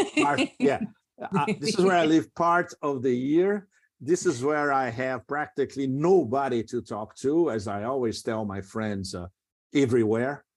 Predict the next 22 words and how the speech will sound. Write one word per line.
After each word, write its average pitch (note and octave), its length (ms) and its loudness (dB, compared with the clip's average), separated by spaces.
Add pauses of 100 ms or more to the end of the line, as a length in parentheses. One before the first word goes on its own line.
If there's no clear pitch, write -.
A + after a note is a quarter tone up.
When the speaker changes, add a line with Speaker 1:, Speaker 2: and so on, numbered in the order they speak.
(480)
Speaker 2:
uh, G#2 560 -6
in B2+ 160 0
North A2+ 280 -2
America, G2+ 680 -4
across G2 380 -8
Europe, F#2+ 380 -4
in G2 140 -6
Asia, F#2 280 -6
et F2+ 120 -12
cetera. G2+ 300 -8
So, C#3 480 0
uh, C3 260 -2
I C#3 120 -2
be-, C3+ 240 -4
when D#3 220 0
I D3 80 -2
come F3 300 -2
here, D#3 300 -2
basically, E3+ 640 0
I D3+ 140 -4
stay F3 220 0
home. A#2+ 340 -2